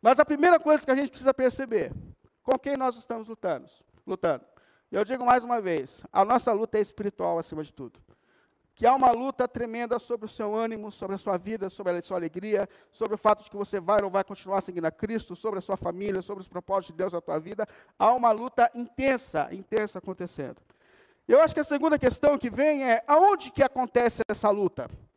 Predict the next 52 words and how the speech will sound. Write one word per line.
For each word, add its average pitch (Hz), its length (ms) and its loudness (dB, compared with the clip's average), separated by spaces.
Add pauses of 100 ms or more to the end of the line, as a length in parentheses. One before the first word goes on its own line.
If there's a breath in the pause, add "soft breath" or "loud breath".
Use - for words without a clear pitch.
(600)
Né, 233 120 2
aonde 349 320 6
ele 285 80 2
briga 262 340 0
com 220 120 -10
nós? 196 380 2
Ah, 233 260 0 (140)
qual 349 180 6
que - 60 -4
é 302 60 4
o - 20 4
campo 285 320 2
de 254 80 -10
batalha 226 560 4
que - 100 -6
ele 208 140 -6
tem 220 260 2
pra 208 280 -2
derrubar 202 400 2
a 190 80 6
gente, 196 360 -10
ou 190 60 -6
pra 214 140 -4
gente 208 160 -10
ficar 214 260 -6
em 180 60 -4
pé? 202 340 0 (440 loud breath)
E - 80 -4
quando 349 240 2
você 277 200 2
olha 240 220 6
essa, 208 420 2
essa 196 240 -2
carta, 240 480 2
você 196 220 -8
vê 262 80 -8
que - 100 -10
lá 277 140 2
no 302 80 0
versículo 254 460 -6
dez 196 480 -6
tem 269 120 -14
uma 285 200 -2
primeira 294 360 -8
expressão 262 540 -6
que 247 100 -14
é 226 40 -8
extremamente 240 420 -4
importante. 190 460 0
Ele 160 80 -8
fala 269 180 10
assim, 240 220 -2